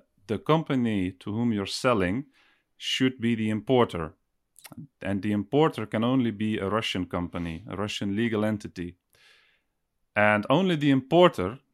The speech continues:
can pay import duties and V A T. So the point here is that if your customer in Russia is not willing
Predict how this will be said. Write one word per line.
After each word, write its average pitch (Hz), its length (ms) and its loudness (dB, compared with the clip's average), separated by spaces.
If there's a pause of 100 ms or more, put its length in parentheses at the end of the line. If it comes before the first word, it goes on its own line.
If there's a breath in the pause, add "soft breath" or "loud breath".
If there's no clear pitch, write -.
can 107 160 -2
pay 120 220 0
import 127 400 0
duties 113 360 -2
and 104 140 0
V 104 220 0
A 98 80 2
T. 95 320 0 (1500)
So 120 440 4 (1040 soft breath)
the 113 80 -6
point 165 360 2
here 113 200 0 (100)
is 95 120 -2
that 98 320 0 (100)
if 113 440 -6 (360)
your 135 240 0
customer 135 560 0
in 113 120 0
Russia 107 640 0 (200)
is 110 160 -2
not 120 260 0
willing 113 460 2